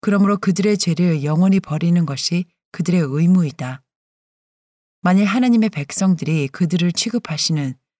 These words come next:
하나님의 처사를 이해하고 그분의 교훈을 받아들일 것 같으면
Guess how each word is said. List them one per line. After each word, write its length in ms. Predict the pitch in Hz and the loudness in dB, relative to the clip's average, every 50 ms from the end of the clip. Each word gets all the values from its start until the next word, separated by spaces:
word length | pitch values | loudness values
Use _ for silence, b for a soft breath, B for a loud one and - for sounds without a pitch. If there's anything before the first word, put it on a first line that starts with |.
| _ _ _ | _ _ _
하나님의 420 | _ - 233 226 226 220 220 214 220 | _ -2 0 2 4 4 2 2 0
처사를 420 | - - 233 220 - 240 214 214 | -2 -4 -6 -6 -4 -4 -2 -2
이해하고 720 | 190 160 147 156 170 170 156 139 - _ - 120 120 - - _ _ _ _ _ _ _ _ _ _ _ - | -2 -2 -2 -2 -2 -2 -2 -4 -8 _ -12 -12 -12 -12 -14 _ _ _ _ _ _ _ _ _ _ _ -8
그분의 340 | - 185 165 196 196 190 | -4 0 2 2 2 2
교훈을 380 | 190 - 180 160 151 165 170 165 | 0 -2 -2 -2 0 0 0 0
받아들일 480 | 165 - 165 160 175 165 - 165 170 - | 0 -4 -4 -4 -2 -2 -2 -6 -8 -8
것 160 | - 151 - | -8 -12 -10
같으면 540 | - 139 - - - 147 135 131 135 135 | -10 -14 -14 -10 -8 -6 -6 -6 -6 -10